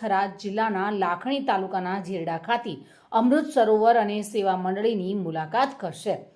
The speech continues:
અને ત્યારબાદ લાખણી તાલુકાના કાતરવા કેટલ ફીડ પ્લાન્ટ અને આખથળા બાયો સી એન જી પ્લાન્ટની મુલાકાત લેશે.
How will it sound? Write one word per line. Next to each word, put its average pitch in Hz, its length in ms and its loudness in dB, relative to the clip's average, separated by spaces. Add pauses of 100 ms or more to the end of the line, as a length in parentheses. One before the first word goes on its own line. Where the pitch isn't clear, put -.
(140)
અને 185 180 -4
ત્યારબાદ 180 500 2 (380)
લાખણી 269 400 6
તાલુકાના 247 680 2
કાતરવા 214 840 0
કેટલ 185 440 -4
ફીડ 269 400 -6
પ્લાન્ટ 202 320 -2
અને 190 200 -4
આખથળા 190 640 -2 (320)
બાયો 262 300 10
સી 262 220 -4
એન 220 140 0
જી 220 140 -4
પ્લાન્ટની 190 520 -4
મુલાકાત 202 520 0
લેશે. 151 480 -12